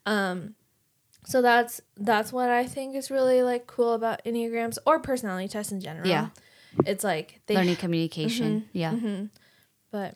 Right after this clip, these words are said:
Speaker 2: For sure. The last time I took the Enneagram test was a couple years ago. And like Lynn, I'm still a solid three. <laughs> But I think that's just who I am wired inside. The Enneagram three is the achiever, and I think it's pretty accurate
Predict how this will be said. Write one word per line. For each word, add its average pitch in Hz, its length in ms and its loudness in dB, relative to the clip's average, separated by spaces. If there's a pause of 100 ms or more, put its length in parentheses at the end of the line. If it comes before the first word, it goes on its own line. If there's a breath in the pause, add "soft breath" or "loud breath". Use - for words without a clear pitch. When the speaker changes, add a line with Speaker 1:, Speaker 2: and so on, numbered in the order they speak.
Speaker 2:
For 196 80 -6
sure. 165 560 -4 (720 soft breath)
The 214 140 2
last 202 480 2
time 330 260 0
I 262 80 -4
took 262 260 -8
the - 80 -14
Enneagram 240 760 -2
test 240 320 -6
was 190 260 -4
a 180 80 -8
couple - 320 -4
years 170 300 -2
ago. 175 340 -4 (500 soft breath)
And 165 400 -2 (100)
like 208 300 2
Lynn, 185 460 0 (220)
I'm 175 240 -2
still 175 280 -4
a 185 60 -2
solid 170 480 -4 (100)
three. 185 680 -4
<laughs> - 60 -20 (720 loud breath)
But 226 160 6
I 220 100 6
think 311 200 4
that's 285 180 4
just 262 220 -2
who 208 100 -2
I 165 160 4
am 165 340 0
wired 170 540 0
inside. 240 480 -2 (160)
The 202 240 -4 (260)
Enneagram 277 460 4
three 180 400 2
is 185 300 0
the 185 120 0
achiever, 170 560 0
and 190 180 0
I 185 100 0
think 254 160 2
it's 320 60 -4
pretty - 220 -2
accurate 165 480 -4